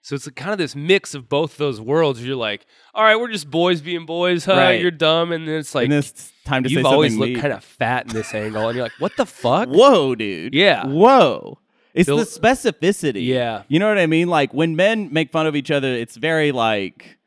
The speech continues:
Speaker 1: "You're gay."
Speaker 2: Yeah.
Speaker 1: <laughs> Yeah. That's what we say. We're like, "You're gay."
Speaker 2: It's just not very
Speaker 1: Yeah.
Speaker 2: It's kinda dumb.
Speaker 1: It's whatever.
Speaker 2: It's, like, s-, shallow.
Speaker 1: Yeah.
Speaker 2: It's kind of,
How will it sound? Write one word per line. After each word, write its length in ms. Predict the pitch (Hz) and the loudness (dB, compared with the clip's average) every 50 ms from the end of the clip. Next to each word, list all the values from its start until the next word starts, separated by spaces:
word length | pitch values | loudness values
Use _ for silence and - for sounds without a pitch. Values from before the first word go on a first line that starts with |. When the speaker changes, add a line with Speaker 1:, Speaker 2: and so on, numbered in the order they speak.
| _ _ _ _ - | _ _ _ _ -18
Speaker 1:
"You're 140 | 139 139 | -18 -16
gay." 440 | 127 - 123 113 110 110 113 113 113 | -10 -6 -4 -4 -2 -2 -2 -2 0
Speaker 2:
Yeah. 340 | 151 170 165 156 160 165 185 - | 2 2 4 6 6 6 4 4
Speaker 1:
<laughs> 40 | - | 2
Yeah. 420 | 147 160 170 160 - - 127 - - - 127 - - - - - - - | 0 0 0 0 -2 -4 -8 -10 -12 -14 -16 -14 -10 -8 -8 -8 -6 -4
That's 160 | - - 143 165 | -4 -4 -2 -2
what 120 | 160 - | -2 -2
we 100 | 147 143 | -2 -2
say. 500 | 143 - - 294 277 - - 403 381 330 453 - - - - - - - - - | 0 0 0 0 -2 -4 -2 -2 -2 0 0 -2 -4 -4 -6 -8 -8 -8 -6 -4
We're 120 | 139 143 | -4 -2
like, 180 | 139 139 143 123 | -2 -4 -4 -6
"You're 200 | 135 151 160 156 | -6 -6 -6 -6
gay." 460 | 143 143 147 147 143 135 123 110 107 123 | -4 -4 -2 0 0 0 -2 -2 -4 -4
Speaker 2:
It's 120 | 170 160 | -6 -6
just 220 | - 294 - - | -6 -8 -6 -4
not 360 | 190 180 180 185 180 175 165 139 | -2 2 2 4 4 4 2 2
very 600 | 147 160 165 165 156 156 156 143 143 135 127 131 | 0 0 0 2 0 0 -2 -2 -4 -4 -6 -6
Speaker 1:
Yeah. 340 | 117 123 127 123 120 117 113 - | -6 -6 -4 -4 -4 -6 -6 -6
Speaker 2:
It's 200 | - 151 156 - | -6 -6 -6 -6
kinda 300 | - - 190 185 175 165 | -4 -2 0 2 2 0
dumb. 440 | 131 104 - 117 123 127 135 135 135 | -2 -2 -2 0 2 2 4 4 4
Speaker 1:
It's 80 | 131 139 | 4 4
whatever. 420 | 139 - - 170 165 - - 107 | 4 4 4 4 2 2 0 -2
Speaker 2:
It's, 20 | 110 | -2
like, 180 | 131 127 117 - | -4 -4 -4 -8
s-, 140 | - - - | -14 -20 -14
shallow. 800 | - - - - 139 107 110 113 120 120 117 - 120 123 120 147 | -10 -8 -4 -2 0 0 0 0 0 0 -2 0 0 2 2 4
Speaker 1:
Yeah. 440 | 196 190 170 147 120 107 98 87 - | 6 6 6 4 2 0 -2 -2 -2
Speaker 2:
It's 160 | - 180 165 - | 0 0 0 0
kind 220 | - 233 226 226 | -2 -2 0 0
of, 180 | 208 151 113 | -2 -6 -8